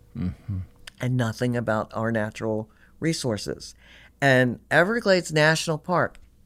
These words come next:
Speaker 2: it's a national park, people. You know, it's not just some swamp.
Speaker 1: Yeah.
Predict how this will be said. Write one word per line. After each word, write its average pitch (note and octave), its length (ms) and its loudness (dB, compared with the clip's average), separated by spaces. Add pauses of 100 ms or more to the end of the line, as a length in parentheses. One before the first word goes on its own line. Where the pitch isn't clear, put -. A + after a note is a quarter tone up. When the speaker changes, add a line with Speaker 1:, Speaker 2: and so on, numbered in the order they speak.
(140)
Speaker 2:
it's - 100 -14
a C#3+ 80 -6
national C3 460 -6
park, D3 380 -2
people. B2 480 -2 (920)
You C3+ 140 2
know, B2+ 300 4
it's - 220 -4
not B2+ 560 0 (880)
just B2+ 680 0
some B2 380 -2
swamp. G#2 580 -6 (160)
Speaker 1:
Yeah. D#2 280 -8